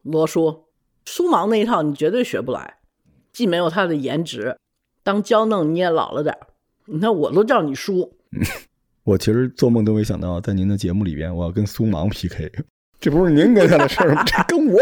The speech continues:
Speaker 2: 有什么关系啊？
Speaker 1: 你唯一可以P K的就是那个王什么如。
Speaker 2: 哦，对，行，好嘞。
Speaker 1: 啊，你想想吧，你要是P K的话，你也就只有他了。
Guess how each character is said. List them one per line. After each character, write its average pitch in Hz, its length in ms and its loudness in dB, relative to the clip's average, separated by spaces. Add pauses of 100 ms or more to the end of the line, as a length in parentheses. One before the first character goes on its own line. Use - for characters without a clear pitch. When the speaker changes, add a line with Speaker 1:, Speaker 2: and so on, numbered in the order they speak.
Speaker 2:
有 269 80 6
什 151 120 -2
么 160 80 -2
关 190 220 4
系 202 100 2
啊？ 131 100 2 (680)
Speaker 1:
你 208 180 2
唯 165 200 2
一 285 200 0
可 277 120 0
以 196 140 0
P 208 240 -8
K 202 220 0
的 151 120 0
就 170 200 0
是 165 80 0
那 165 180 0
个 135 300 -2
王 156 400 -4
什 202 100 -2
么 160 100 0
如。 160 440 -2 (240)
Speaker 2:
哦， 98 280 0
对， 113 120 -4
行， - 260 0
好 117 220 -4
嘞。 127 80 0 (180)
Speaker 1:
啊， 160 380 -4 (240)
你 208 180 -2
想 214 180 0
想 170 160 -2
吧， 104 220 -8
你 175 220 -4
要 214 180 0
是 226 140 -2
P 214 180 -10
K 208 180 0
的 170 80 2
话， 175 180 0
你 165 100 -2
也 175 120 0
就 165 140 2
只 170 120 -6
有 156 100 -2
他 139 220 -4
了。 - 240 -8